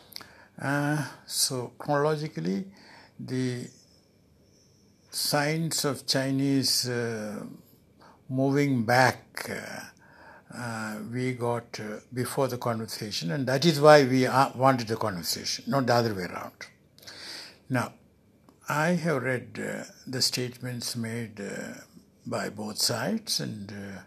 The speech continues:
frankly, I wondered whether it was the same conversation. Uh, let me tell you why. The Chinese, uh, statement, uh, s-,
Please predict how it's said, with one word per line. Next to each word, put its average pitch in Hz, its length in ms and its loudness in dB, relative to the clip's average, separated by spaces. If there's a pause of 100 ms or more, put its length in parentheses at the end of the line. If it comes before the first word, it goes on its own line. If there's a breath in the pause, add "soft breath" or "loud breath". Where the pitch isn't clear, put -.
(120)
frankly, 127 500 -6
I 131 160 -4
wondered 160 600 -4 (420 loud breath)
whether 123 360 -6
it 123 160 -10
was 123 140 -6
the 156 80 -6
same 139 300 -4
conversation. 104 880 -2 (1300 loud breath)
Uh, 127 300 -10
let 139 140 -4
me 131 80 2
tell 107 180 -4
you 85 140 -10
why. - 280 -8 (680)
The 120 180 -8
Chinese, 143 640 0
uh, - 220 -8 (120)
statement, 123 760 -4
uh, 110 160 -10
s-, - 380 -4